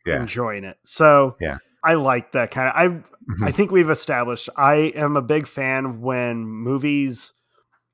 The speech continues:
Speaker 2: completely understand what they are
Speaker 1: Yeah.
Speaker 2: and they lean into it. I think that's, especially when it comes to comedy, I love it when they just
Speaker 1: Mm-hmm.
Speaker 2: like, or B movies especially, where they're like, "You know
Speaker 1: Mm-hmm.
Speaker 2: what? We know what we're doing.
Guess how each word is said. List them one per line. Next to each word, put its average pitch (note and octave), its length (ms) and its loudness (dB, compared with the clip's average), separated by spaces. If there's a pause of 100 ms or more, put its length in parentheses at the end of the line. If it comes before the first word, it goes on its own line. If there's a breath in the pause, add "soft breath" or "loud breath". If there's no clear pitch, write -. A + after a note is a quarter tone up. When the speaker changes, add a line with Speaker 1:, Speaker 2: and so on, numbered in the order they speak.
(280)
Speaker 2:
completely C#3+ 640 -4
understand C3 680 -6
what B2+ 160 -4
they G#2 160 -8
are A2+ 400 -6 (580)
Speaker 1:
Yeah. D#2 260 -14 (200)
Speaker 2:
and C3 160 -2
they B2+ 140 -4
lean B2+ 340 -6 (100)
into A2+ 520 -10
it. F2 180 -12 (160)
I C3 160 -2
think C#3+ 320 -4
that's, C3+ 500 0 (400)
especially D#3+ 440 -2
when C#3+ 140 -4
it A2+ 80 -10
comes B2+ 180 -8
to - 80 -18
comedy, G#2+ 340 -10
I B2 120 -6
love C3 280 2
it B2+ 140 -4
when B2 160 -6
they A2+ 140 -4
just G#2 240 -6
Speaker 1:
Mm-hmm. E2+ 100 -6
Speaker 2:
like, G#2+ 420 -10
or C#3+ 160 0
B C3 260 -4
movies A#2 460 -8
especially, A2 560 -10
where G#2+ 220 -14
they're G#2 100 -14
like, G2+ 300 -12
"You G#2 80 -8
know F2+ 100 -4
Speaker 1:
Mm-hmm. A#2 80 -2
Speaker 2:
what? B2+ 260 -2
We C#3 140 -4
know A#2+ 220 -8
what A#2+ 180 -6
we're G#2+ 140 -10
doing. G2+ 400 -14